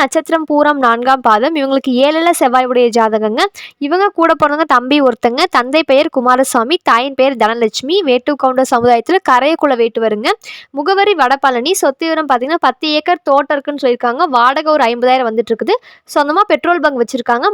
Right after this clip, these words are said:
மத்தெல்லாம் நேர்ல பேசிக்கலாம்னு சொல்லியிருக்காங்க. ப-, எதிர்பார்ப்பு நல்லா படிச்சு நல்ல வேலை இருக்க பையனை எதிர்பார்க்கறாங்க. அடுத்ததாக பெயர் விஷாலி என்கின்ற வினிதா. படிப்பு எம் இ, எம் பி ஏ முடிச்சிருக்காங்க. வேலை கோயம்புத்தூர் ஐ டில ஒர்க் பண்ணிட்டு இருக்காங்க. மாத வருமானம் நாற்பதாயிரம்.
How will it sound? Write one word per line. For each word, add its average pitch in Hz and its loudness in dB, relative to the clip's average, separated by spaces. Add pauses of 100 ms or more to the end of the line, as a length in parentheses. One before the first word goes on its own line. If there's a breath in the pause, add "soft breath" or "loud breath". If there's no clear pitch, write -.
மத்தெல்லாம் 302 -2
நேர்ல 277 2
பேசிக்கலாம்னு 262 -2
சொல்லியிருக்காங்க. 226 -2 (440 loud breath)
ப-, 254 2 (160)
எதிர்பார்ப்பு 339 -2 (120)
நல்லா 277 0 (100)
படிச்சு 269 -2 (100)
நல்ல 277 2 (100)
வேலை 269 2
இருக்க 254 -2
பையனை 233 0
எதிர்பார்க்கறாங்க. 220 -2 (580)
அடுத்ததாக 277 0
பெயர் 302 0
விஷாலி 320 0 (100)
என்கின்ற 262 -4
வினிதா. 240 -4 (100)
படிப்பு 285 -2 (120)
எம் 262 -6 (160)
இ, - -4 (160)
எம் 233 -4
பி 277 -4
ஏ - 0
முடிச்சிருக்காங்க. 247 -4
வேலை 294 0 (100)
கோயம்புத்தூர் 277 0
ஐ 240 2
டில 294 2
ஒர்க் - -2
பண்ணிட்டு 247 -4
இருக்காங்க. 285 0 (100)
மாத 247 0
வருமானம் 269 0
நாற்பதாயிரம். 226 2